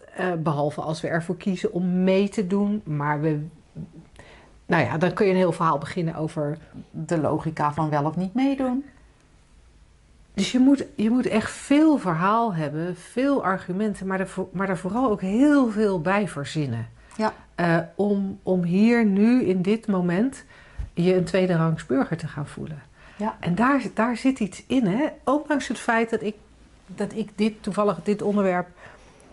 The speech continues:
Speaker 1: ik het ook, ik vind, ik, ik heb ook vaak gedacht dat ik dit niet leuk vind.
Speaker 2: Ja.
Speaker 1: Eh, maar toch
Speaker 2: Ja.
Speaker 1: kan ik ook zien
Speaker 2: <laughs>
Speaker 1: dat het alleen maar een drama wordt op het moment dat ik er, dat, dat het een heel verhaal wordt.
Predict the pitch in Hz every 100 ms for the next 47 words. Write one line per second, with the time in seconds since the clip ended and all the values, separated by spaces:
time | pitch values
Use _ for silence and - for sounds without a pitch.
0 | - 226 247 202 285 - 254 - 320 277
1 | 208 - - - - - - 220 240 233
2 | 269 - 330 330 - 269 247 - 233 233
3 | 233 214 202 190 175 - 151 - - 285
4 | 320 - - - - _ _ 214 208 208
5 | 196 - _ - 208 269 339 - - -
6 | _ - - - 202 - 247 226 - -
7 | - 233 220 226 311 175 247 262 349 208
8 | - 180 - 208 220 220 233 226 247 -
9 | 220 240 339 294 214 214 254 339 320 262
10 | 285 359 - 285 254 269 269 226 185 170
11 | 240 220 190 156 160 156 _ 180 165 -
12 | - 143 165 170 180 208 202 202 262 285
13 | 240 160